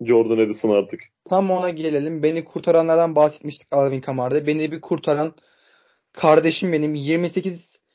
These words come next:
Speaker 2: sayı geride olduğum matchup'ta otuz bir puan getirerek hani bana gerçekten ilaç gibi uğurlu geldi. Çok uğurlu bir puan da getirdi. Yüz yirmi üç yard, iki touchdown'u beraber,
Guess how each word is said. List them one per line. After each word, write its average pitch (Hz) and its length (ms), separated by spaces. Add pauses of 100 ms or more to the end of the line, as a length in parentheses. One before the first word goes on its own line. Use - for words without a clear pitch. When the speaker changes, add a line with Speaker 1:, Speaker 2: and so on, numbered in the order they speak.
(140)
Speaker 2:
sayı 165 320
geride 160 260
olduğum 165 260
matchup'ta 165 580
otuz 151 380
bir 175 160
puan 160 260
getirerek 156 680 (680)
hani 143 520
bana 170 380 (160)
gerçekten 160 600 (100)
ilaç 165 400
gibi 135 320 (1200)
uğurlu 185 440
geldi. 147 520 (120)
Çok 165 120
uğurlu 175 320
bir 175 160 (200)
puan 175 340
da 165 60
getirdi. 147 420
Yüz 170 280 (100)
yirmi 180 280
üç - 280
yard, 175 220
iki - 200
touchdown'u 165 520
beraber, 165 460